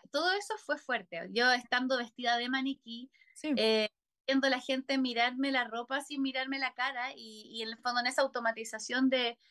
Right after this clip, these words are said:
Speaker 1: qué puedo comprar, qué me alcanza, cuánto vale, cuánto vale, sin darte cuenta que estás enfrente de otro ser humano, por ejemplo, ¿no?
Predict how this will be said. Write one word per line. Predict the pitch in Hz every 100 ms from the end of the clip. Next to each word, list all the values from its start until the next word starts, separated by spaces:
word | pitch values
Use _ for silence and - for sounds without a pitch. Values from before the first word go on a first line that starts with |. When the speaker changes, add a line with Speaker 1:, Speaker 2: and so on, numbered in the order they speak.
| _ -
Speaker 1:
qué | 262
puedo | 240 254 247
comprar, | 226 226 233 233
qué | 247
me | 233
alcanza, | 226 226 240 269 226
cuánto | 233 240 233
vale, | 226 240 233
cuánto | 226 226 226
vale, | 226 233 240 262
sin | 277
darte | 269 269 -
cuenta | 269 269 285
que |
estás | 240 - 262
enfrente | 254 - 269 269
de | 226
otro | 247 277
ser | - 240
humano, | 220 294 285
por | 208
ejemplo, | _ 196 202 226 294
¿no? | 285